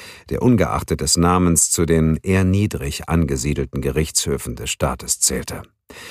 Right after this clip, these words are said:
Der Saal war mit verschrammtem Holz vertäfelt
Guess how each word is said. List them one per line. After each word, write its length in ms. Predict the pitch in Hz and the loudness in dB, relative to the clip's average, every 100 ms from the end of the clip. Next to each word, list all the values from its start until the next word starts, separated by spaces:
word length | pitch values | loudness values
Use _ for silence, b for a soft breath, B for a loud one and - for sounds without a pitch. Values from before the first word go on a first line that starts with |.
| B | B
Der 120 | 80 80 | 0 4
Saal 340 | 95 101 107 | 6 4 4
war 160 | 101 101 | 4 4
mit 180 | 98 | 2
verschrammtem 600 | - 87 - 95 - 78 73 | 2 0 2 2 2 2 4
Holz 260 | 90 95 | 2 2
vertäfelt 640 | - 92 98 95 87 92 | -4 -2 2 2 2 0